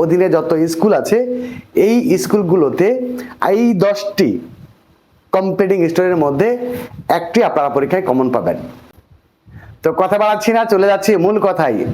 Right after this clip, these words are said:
আসুন দেখে নিই আপনাদের টেস্ট পরীক্ষার জন্য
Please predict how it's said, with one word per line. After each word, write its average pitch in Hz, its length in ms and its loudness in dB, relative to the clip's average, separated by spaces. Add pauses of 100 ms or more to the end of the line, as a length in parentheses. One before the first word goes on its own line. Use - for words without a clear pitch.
আসুন 208 360 2
দেখে 220 260 2
নিই 240 160 2 (360)
আপনাদের 214 580 0 (340)
টেস্ট 254 300 0
পরীক্ষার 202 440 2
জন্য 190 260 2